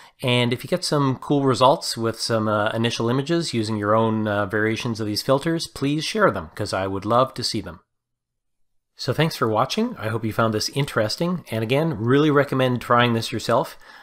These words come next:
You'll end up wasting a whole afternoon, but it'll be so much fun that it'll be worth it. And if you want more art-related tutorials, including videos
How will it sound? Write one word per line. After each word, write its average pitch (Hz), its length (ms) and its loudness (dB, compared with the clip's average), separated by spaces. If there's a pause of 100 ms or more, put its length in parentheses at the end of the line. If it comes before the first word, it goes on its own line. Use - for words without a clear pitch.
You'll 107 220 2
end 123 120 4
up 120 140 0
wasting 120 380 -2
a 101 80 -2
whole 139 200 6
afternoon, 127 600 2
but 101 260 0
it'll 107 180 -2
be 104 160 -4
so 127 200 0
much 131 240 0
fun 120 280 2
that 110 140 -2
it'll 98 160 -4
be 95 100 -4
worth 104 300 -2
it. 95 100 -6 (800)
And 117 440 2
if 123 160 -6
you 123 80 0
want 147 260 4
more 120 280 4
art-related 117 600 4
tutorials, 127 720 0
including 107 520 -4
videos 110 520 0